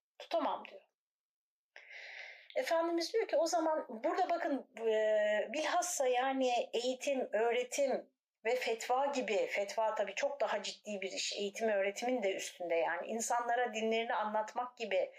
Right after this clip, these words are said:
e, bir takım işlere soyunanlarımız ya da böyle görevlerle görevlendirilenlerimiz varsa aramızda arkadaşlar, insanlar kendilerini nasıl açıklarlarsa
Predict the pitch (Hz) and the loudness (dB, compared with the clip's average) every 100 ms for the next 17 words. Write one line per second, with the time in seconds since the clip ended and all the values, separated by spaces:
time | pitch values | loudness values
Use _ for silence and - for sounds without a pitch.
0 | - - - - 202 196 190 185 180 220 | -8 -6 -6 -2 2 4 6 6 4 0
1 | 254 226 202 - 226 240 - 233 226 226 | -2 -2 -2 -2 0 0 2 2 2 0
2 | 226 220 226 233 208 208 208 226 233 220 | 2 2 0 0 0 0 0 2 2 0
3 | 220 214 214 220 226 220 208 214 220 214 | 0 0 0 0 0 0 0 0 0 0
4 | 214 214 208 214 214 214 220 214 226 330 | -2 -2 -2 -2 -2 -2 -2 -2 0 2
5 | 381 294 185 - 196 196 190 175 262 - | 2 0 0 0 2 2 0 -2 -2 -2
6 | - - - - - 214 208 208 208 - | -8 -10 -8 -8 -4 -2 0 0 0 0
7 | 160 180 - - - - 254 269 330 311 | -4 -6 -10 -14 -14 -4 0 0 0 0
8 | 311 381 381 302 285 285 302 302 349 349 | 2 0 0 -2 0 0 0 0 0 0
9 | 370 - - 254 - - 277 269 262 311 | 0 -4 -6 -6 -6 -4 0 2 2 2
10 | 359 - 220 285 - | 2 0 0 0 -4